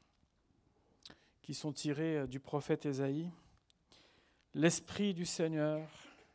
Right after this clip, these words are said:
est sur moi, parce qu'il m'a oint pour annoncer une bonne nouvelle aux pauvres. Il m'a envoyé pour guérir ceux qui ont le cœur brisé,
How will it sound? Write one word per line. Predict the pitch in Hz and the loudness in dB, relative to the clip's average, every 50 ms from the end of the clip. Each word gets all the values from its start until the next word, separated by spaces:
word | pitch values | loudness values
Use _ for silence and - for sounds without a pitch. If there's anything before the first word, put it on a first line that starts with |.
| _ _ _ _ _ _ _ _ _ _ - | _ _ _ _ _ _ _ _ _ _ -4
est | - 147 | -4 -2
sur | - - - 156 139 135 | -2 -2 -4 -4 -4 -2
moi, | 139 135 135 135 135 - _ _ _ _ _ _ _ _ _ _ _ _ _ _ _ _ _ _ _ _ _ _ | -4 -4 -4 -6 -8 -10 _ _ _ _ _ _ _ _ _ _ _ _ _ _ _ _ _ _ _ _ _ _
parce | - 151 147 - - | 0 0 2 2 0
qu'il | - - 185 170 | 2 2 2 4
m'a | 165 160 156 | 6 8 8
oint | 156 156 165 190 202 196 | 8 10 10 10 8 8
pour | 190 - 185 160 156 | 6 2 -2 2 2
annoncer | 156 147 147 151 147 - - 190 190 | 2 2 2 0 0 -2 0 0 0
une | 170 151 143 139 | 0 -2 -4 -6
bonne | 135 139 143 208 208 202 196 | -2 6 8 8 8 8 6
nouvelle | 190 175 156 165 160 143 | 2 0 0 0 -2 -2
aux | 139 | -2
pauvres. | 127 - - 135 135 135 143 143 151 151 _ _ _ - - _ - - - - - _ _ _ _ _ - | -6 -6 -8 -8 -8 -8 -12 -16 -20 -20 _ _ _ -20 -20 _ -20 -20 -20 -20 -20 _ _ _ _ _ -8
Il | - 156 | -4 0
m'a | 165 180 196 | 6 8 10
envoyé | 196 170 190 208 220 240 226 | 10 12 10 10 10 10 6
pour | - - 196 170 147 | 4 2 0 2 2
guérir | 139 165 190 185 190 208 214 - | 6 8 8 8 8 6 4 2
ceux | - - - - 208 202 | 0 -2 0 2 2 0
qui | 202 - - 180 | 0 -2 -6 -4
ont | 170 151 | -2 -2
le | 143 139 | -2 -4
cœur | - - - 180 165 160 | -4 0 2 2 2 2
brisé, | 151 147 151 151 135 127 127 139 | 0 -6 -6 -6 -6 -6 -8 -10